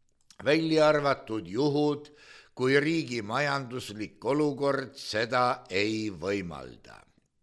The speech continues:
Sel teel ollakse valmis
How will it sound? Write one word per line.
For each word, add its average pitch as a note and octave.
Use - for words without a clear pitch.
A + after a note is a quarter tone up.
Sel D3+
teel C#3
ollakse A#2+
valmis G#2